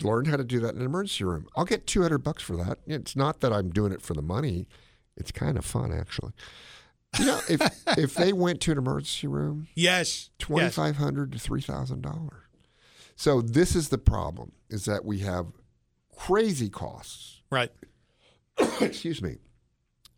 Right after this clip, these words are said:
Speaker 1: And then we don't have access to care for everybody.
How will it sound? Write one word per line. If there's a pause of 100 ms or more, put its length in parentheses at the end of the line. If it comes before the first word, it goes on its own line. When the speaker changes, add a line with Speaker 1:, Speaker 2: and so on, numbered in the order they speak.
Speaker 1:
And
then
we
don't
have
access
to
care
for
everybody.